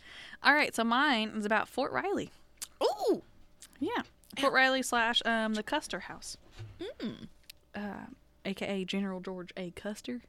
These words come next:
Speaker 1: Ever heard of him?
Speaker 2: Cus-
Speaker 1: George Custer, like Custer's last
Speaker 2: Custer
Speaker 1: stand?
Speaker 2: last stand?
Speaker 1: Yeah.
Speaker 2: Okay.
Speaker 1: Okay.
Speaker 2: Yeah.
Speaker 1: Cuckoo, cuckoo, cuckoo,
Speaker 2: I had
Speaker 1: cuckoo.
Speaker 2: one.
Speaker 1: It's not
Speaker 2: Are
Speaker 1: about
Speaker 2: there any
Speaker 1: Custer's
Speaker 2: more
Speaker 1: last
Speaker 2: of
Speaker 1: stand,
Speaker 2: those
Speaker 1: but
Speaker 2: even?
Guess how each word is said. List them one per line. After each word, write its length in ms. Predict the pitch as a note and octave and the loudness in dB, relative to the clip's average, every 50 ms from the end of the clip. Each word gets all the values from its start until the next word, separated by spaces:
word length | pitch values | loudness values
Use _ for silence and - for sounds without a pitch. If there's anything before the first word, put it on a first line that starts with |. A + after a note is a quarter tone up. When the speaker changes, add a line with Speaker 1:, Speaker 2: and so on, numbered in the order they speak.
| - - - | -14 -10 -8
Speaker 1:
Ever 120 | G#3 G#3 | -8 -6
heard 140 | G#3+ A3+ A3 | -4 -4 -4
of 80 | A3+ A3+ | -2 -2
him? 240 | A#3+ A3+ G#3+ G#3+ - - - - - - - - - - - - _ - - - E3 - - - - - - - - - | -4 -4 -4 -6 -8 -12 -16 -20 -20 -20 -20 -20 -20 -20 -20 -20 _ -20 -14 -12 -12 -12 -12 -16 -20 -20 -20 -16 -14 -12
Speaker 2:
Cus- 80 | - - | -8 -4
Speaker 1:
George 300 | F#3+ F3+ F3 - - - | -2 -2 -2 -4 -4 -4
Custer, 320 | - F3+ G3 - - G3 | -4 -4 -4 -4 -4 -4
like 120 | G3 - | -4 -6
Custer's 420 | - - F3+ G3 - - G3 G3+ - | -6 -8 -8 -8 -6 -8 -8 -8 -10
last 360 | G#3 F#3 - - - - - | -12 -12 -12 -14 -16 -16 -8
Speaker 2:
Custer 180 | - A2 G#2 - G#2 | -6 -6 -4 0 2
Speaker 1:
stand? 60 | F#2+ | 2
Speaker 2:
last 140 | F#3 F#3 G#3 | 2 2 2
stand? 160 | G#3 G#3+ A3+ | 0 0 0
Speaker 1:
Yeah. 120 | A#3 E3 - - | 0 0 2 2
Speaker 2:
Okay. 180 | G3 F3 - - - - - - | 2 2 2 0 -4 -10 -6 0
Speaker 1:
Okay. 140 | G#3+ - - | 2 4 4
Speaker 2:
Yeah. 120 | B2 - - - - - - - - - - | 4 4 2 -4 -12 -14 -14 -14 -16 -14 -8
Speaker 1:
Cuckoo, 220 | - - A#3+ - G#3 | -4 0 2 2 2
cuckoo, 260 | - G#3 F#3+ - G3 | 2 0 -2 -2 -4
cuckoo, 120 | - - - | -4 -6 -8
Speaker 2:
I 40 | - | -8
had 80 | E3+ F3 | -8 -6
Speaker 1:
cuckoo. 100 | F#3 F#3 | -6 -6
Speaker 2:
one. 120 | - - | -6 -6
Speaker 1:
It's 120 | F3+ F3 | -2 2
not 160 | F3+ F#3 F#3 F#3+ | 4 6 8 8
Speaker 2:
Are 20 | |
Speaker 1:
about 140 | F#3+ F3+ - | 8 8 8
Speaker 2:
there 80 | G#4+ G4+ | 6 6
any 40 | - | 4
Speaker 1:
Custer's 260 | F#3 - F3 E3 D#3+ | 4 4 4 4 4
Speaker 2:
more 80 | E3 - | 4 4
Speaker 1:
last 60 | G4+ | 2
Speaker 2:
of 60 | G4 | 2
Speaker 1:
stand, 180 | F#4 G4+ G4+ G4+ | 2 2 2 0
Speaker 2:
those 80 | G#4 | 0
Speaker 1:
but 100 | - - G4+ | 0 -2 -2
Speaker 2:
even? 140 | G4 G#4 | -2 -6